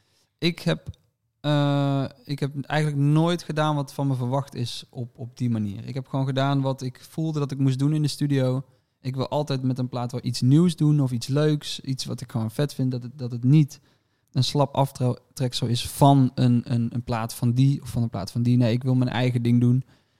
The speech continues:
En, eh, ik ga, ik ben ook niet iemand die, ehm, ehm, een, een project recycelt of zo.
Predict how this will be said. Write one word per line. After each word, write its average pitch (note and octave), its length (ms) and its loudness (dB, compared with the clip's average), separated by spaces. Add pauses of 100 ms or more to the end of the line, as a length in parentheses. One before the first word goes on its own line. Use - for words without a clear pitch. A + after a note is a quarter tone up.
(120)
En, A#2 440 0
eh, A2+ 340 0
ik - 180 -6
ga, B2 140 -2
ik C3+ 160 -8
ben B2+ 120 0
ook C#3 180 -2
niet C3 160 2
iemand B2+ 280 2
die, B2 300 2
ehm, A#2 480 2 (460)
ehm, A#2+ 460 -2
een, B2 200 -2
een B2 200 -2
project B2+ 640 -2
recycelt C#3 800 2
of C#3 120 -6
zo. C#3 340 0